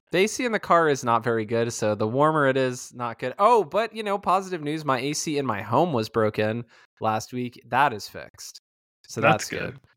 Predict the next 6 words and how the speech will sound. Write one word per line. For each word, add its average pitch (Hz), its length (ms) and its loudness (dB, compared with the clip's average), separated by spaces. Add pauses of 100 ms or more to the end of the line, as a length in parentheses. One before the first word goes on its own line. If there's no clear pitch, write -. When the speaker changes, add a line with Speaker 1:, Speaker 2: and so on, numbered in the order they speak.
Speaker 1:
That 123 240 4
is 127 160 -4
working 127 560 -2
nicely. 135 640 2 (480)
We 120 160 4
do 139 560 2